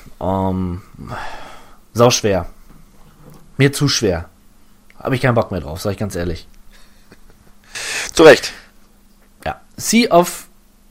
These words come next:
Speaker 1: Thieves. Das war doch dieses Spiel, was auch schon seit gefühlten drei E drei s immer wieder auftaucht. Ist doch das mit diesen
Speaker 2: Korrekt.
Speaker 1: mit diesen Piraten und Schiffen und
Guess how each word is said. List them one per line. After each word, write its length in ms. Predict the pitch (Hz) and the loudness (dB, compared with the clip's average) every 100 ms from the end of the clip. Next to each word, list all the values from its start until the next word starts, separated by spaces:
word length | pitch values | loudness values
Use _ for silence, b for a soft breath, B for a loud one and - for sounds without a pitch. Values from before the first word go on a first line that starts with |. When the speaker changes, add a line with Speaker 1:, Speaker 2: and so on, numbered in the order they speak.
| _ - | _ -18
Speaker 1:
Thieves. 520 | - - - - - - _ _ _ _ - | -4 -4 -2 -8 -12 -18 _ _ _ _ -6
Das 200 | - 127 | -2 2
war 80 | 151 | 2
doch 100 | 139 | 2
dieses 160 | 139 135 | 0 -4
Spiel, 200 | - 147 | -2 0
was 140 | 131 - | 0 0
auch 100 | - | -2
schon 240 | - 185 | 0 2
seit 240 | 139 120 - B B | 4 2 0 B B
gefühlten 560 | - - 180 247 - 147 | -8 0 2 2 0 2
drei 220 | 123 202 | 6 6
E 160 | 185 | 6
drei 220 | 156 139 180 | 4 6 4
s 120 | 180 | 2
immer 200 | 170 165 | 0 2
wieder 180 | 170 - | 2 2
auftaucht. 520 | 139 - - 90 - b b b b b b - | 2 2 0 0 -10 b b b b b b -8
Ist 180 | 127 - | -2 0
doch 140 | 156 | 2
das 160 | 156 151 | 2 0
mit 100 | 160 | 2
diesen 200 | 147 147 | 2 4
Speaker 2:
Korrekt. 320 | 135 131 - | 6 6 4
Speaker 1:
mit 180 | - 147 | -4 -2
diesen 360 | 143 139 135 - | 0 0 -4 -4
Piraten 580 | - 147 190 233 226 208 | 2 6 8 6 4 2
und 160 | 131 | 2
Schiffen 480 | - 254 254 240 233 | 2 2 2 0 0
und 640 | 202 151 143 139 - - | -4 -2 -2 -2 -8 -12